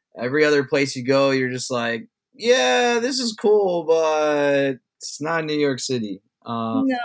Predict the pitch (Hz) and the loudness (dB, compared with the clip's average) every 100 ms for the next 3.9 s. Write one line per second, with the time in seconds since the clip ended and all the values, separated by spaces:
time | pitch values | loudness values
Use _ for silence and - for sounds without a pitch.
0 | 226 220 - 262 277 277 302 - 285 277 | -6 -4 0 2 2 2 0 2 0 -2
1 | - - 247 226 226 233 254 247 247 269 | -8 -6 0 0 0 -2 -2 -2 -2 0
2 | 254 262 254 - 254 247 254 240 - 214 | 2 0 0 -4 -4 -2 0 0 0 0
3 | 226 226 202 202 226 269 311 - - | 0 -4 -2 -2 -2 -2 -2 -8 -10